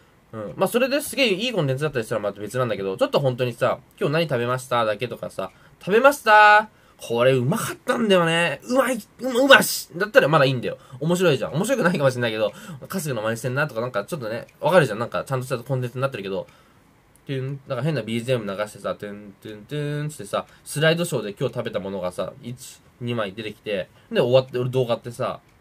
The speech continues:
「うん？」ってならない。まあ、その人の自身にすげえ魅力があれば別だけど、アイドルだったら別だけど、ね、底辺YouTuberとかになってくるとね、やっぱ、うん、だから、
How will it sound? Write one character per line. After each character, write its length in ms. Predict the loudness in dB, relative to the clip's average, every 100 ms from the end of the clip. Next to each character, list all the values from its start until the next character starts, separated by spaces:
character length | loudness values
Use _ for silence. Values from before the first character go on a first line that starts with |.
| _ _ _ _
「う 60 | -6 -6
ん？」 40 |
っ 20 |
て 160 | -6 -4
な 160 | -2 -2
ら 100 | -2
な 100 | -6
い。 60 |
ま 260 | -4 0 -2
あ、 40 |
そ 100 | 0
の 80 | -2
人 160 | 2 0
の 60 |
自 180 | 0 -4
身 60 | -4
に 80 |
す 160 | -6 -2
げ 100 | -2
え 20 |
魅 120 | 0
力 160 | -2 0
が 60 | 0
あ 40 |
れ 60 | 0
ば 80 |
別 200 | -2 -4
だ 100 | -6
け 80 | -4
ど、 80 | 2
ア 80 | 4
イ 60 |
ド 60 | 4
ル 60 | -2
だ 60 |
っ 40 | -6
た 120 | -8
ら 40 |
別 160 | -8 -8
だ 80 | -8
け 80 |
ど、 160 | -8 -8 -14 -20 _
ね、 140 | -4 0
底 120 | 0
辺 240 | 0 -2
YouTuber 280 | -4 -2 0
と 80 | -2
か 80 | -4
に 60 |
な 60 | -6
っ 20 |
て 100 | -8
く 80 | -12
る 60 | -12
と 100 | -10
ね、 80 |
や 80 | -10
っ 20 | -6
ぱ、 240 | -6 -6
う 40 | -10
ん、 120 | -10
だ 120 | -6
か 120 | -2
ら、 240 | -2 -2